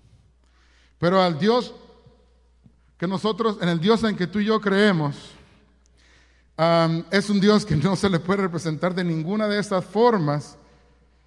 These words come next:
Y, y cada día tú tienes el reto de romper con la imagen que creaste hasta ese momento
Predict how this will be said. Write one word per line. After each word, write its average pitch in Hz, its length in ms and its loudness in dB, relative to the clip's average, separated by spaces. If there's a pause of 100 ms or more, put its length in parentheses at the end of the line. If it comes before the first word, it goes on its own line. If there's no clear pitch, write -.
(540)
Y, 165 580 -2 (1000)
y 113 80 -14
cada 147 280 -4
día 147 300 -4
tú 151 100 -10
tienes 139 520 -8
el 120 140 -10
reto 117 520 -10 (1000)
de 113 140 -8
romper 123 580 -4
con 175 140 -8
la 165 80 -4
imagen 151 520 -6 (880)
que 110 120 -16
creaste 143 600 -8
hasta 123 280 -12
ese 123 140 -12
momento 117 560 -8